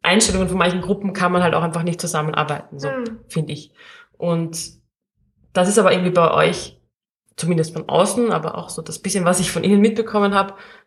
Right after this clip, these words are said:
Speaker 1: irgendwie weniger ein Thema. Vielleicht auch einfach, weil ihr jeweils nicht in irgendwelchen politischen Gruppen oder so seid, sondern
Speaker 2: Hm.
Speaker 1: mehr so Aktivistinnen ohne, ich mein, das gilt sicher auch nicht für alle, aber ohne wirkliche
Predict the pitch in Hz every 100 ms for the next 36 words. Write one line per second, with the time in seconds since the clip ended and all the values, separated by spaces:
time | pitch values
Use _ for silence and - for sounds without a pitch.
0 | _ - 185 190 170 180 180 175 160 160
1 | - 151 151 196 262 - - _ - _
2 | - 165 175 190 190 185 185 180 - -
3 | 180 180 175 180 165 170 175 170 - 185
4 | 214 208 - 226 220 214 214 214 208 208
5 | 214 202 208 - 254 240 226 214 - 208
6 | 214 - 196 190 185 180 180 180 180 -
7 | - - _ _ _ _ _ _ _ -
8 | _ _ - - - 180 190 202 196 180
9 | 170 - 180 190 185 180 170 - - _
10 | _ - 147 170 151 147 - - 170 160
11 | 180 185 175 - - 170 190 180 170 165
12 | 165 160 - - 170 175 170 165 165 165
13 | 165 156 156